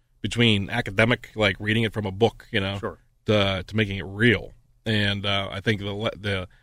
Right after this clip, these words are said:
Speaker 1: legends of things like North Park a-, and all these other, you know, legends that exist out there really help, um, portray a time in history, uh,
Speaker 2: Yeah.
Speaker 1: uh, eras in history, and, like, the or-, in how, like, a wicked game of telephone,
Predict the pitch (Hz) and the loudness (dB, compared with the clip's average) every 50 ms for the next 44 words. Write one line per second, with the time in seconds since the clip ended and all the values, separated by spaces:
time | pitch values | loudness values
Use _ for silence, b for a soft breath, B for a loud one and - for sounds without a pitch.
0 | _ _ _ - 107 120 123 135 123 131 117 104 95 - 113 107 95 101 95 95 | _ _ _ 0 4 6 6 8 6 4 2 2 0 0 0 0 0 0 -4 -6
1 | 95 98 104 95 - - - - 101 101 95 - - - - 98 98 95 90 90 | -6 -8 -8 -10 -10 -8 -2 0 0 0 0 -4 -10 -10 -6 -4 -4 -4 -6 -8
2 | 95 92 92 92 92 92 98 104 101 98 107 98 104 95 92 - _ _ _ - | -8 -8 -8 -10 -10 -10 -8 -8 -6 -6 -6 -8 -8 -8 -10 -12 _ _ _ -4
3 | 123 107 92 92 107 123 120 101 95 90 98 95 95 95 95 117 135 - 104 98 | -2 0 0 2 2 0 0 -2 -4 -4 -4 -2 2 4 6 6 6 4 2 0
4 | 95 - 98 98 - b b b b b b b b b b - - _ _ - | 0 -2 -4 -6 -6 b b b b b b b b b b -14 -14 _ _ 2
5 | 127 123 123 120 113 104 92 92 117 113 101 - - - 95 92 90 90 82 85 | 6 6 8 8 6 4 4 4 4 2 2 2 0 -2 -2 0 -2 -4 -8 -12
6 | 82 - _ _ _ _ _ _ _ _ _ _ _ _ _ _ _ - - 104 | -18 -20 _ _ _ _ _ _ _ _ _ _ _ _ _ _ _ -6 -2 2
7 | - 120 110 92 - - - 120 110 107 110 117 120 120 123 120 120 113 107 98 | 4 4 4 4 2 -2 -6 -6 -4 -4 -2 -2 -2 -2 -4 -6 -8 -10 -14 -20
8 | _ _ _ _ _ _ _ _ _ _ - 123 110 101 131 127 - - 127 127 | _ _ _ _ _ _ _ _ _ _ -2 0 2 4 2 2 2 0 0 0
9 | 123 123 143 143 - - 113 110 - 101 80 69 - - 107 110 101 90 92 - | 0 -2 -6 -10 -10 -4 0 0 0 0 0 -6 -10 -10 -8 -6 -6 -6 -8 -6
10 | - 113 113 117 117 113 117 120 113 113 113 110 113 - - 117 117 113 107 101 | 0 4 6 6 6 6 4 2 0 -2 -4 -4 -4 -2 2 2 4 4 4 2
11 | 101 104 104 104 104 98 - - - - - 110 110 - - 101 101 101 98 101 | -2 -4 -4 -6 -6 -8 -8 -12 -12 -6 -2 -2 -2 -2 -2 -6 -8 -8 -4 0
12 | 110 110 107 104 98 - - - _ _ _ _ _ _ _ _ _ _ _ _ | 0 2 2 2 0 -4 -12 -20 _ _ _ _ _ _ _ _ _ _ _ _
13 | _ _ - 104 101 95 92 87 87 90 110 120 - 117 101 95 101 110 110 110 | _ _ -4 -2 -2 -2 -4 -6 -6 -2 -2 -2 -2 -2 -4 -2 -2 0 0 -2
14 | 90 - - - 113 117 123 113 123 117 117 117 113 117 123 120 | -4 -6 -4 0 2 2 2 2 2 0 0 0 -2 -2 -6 -10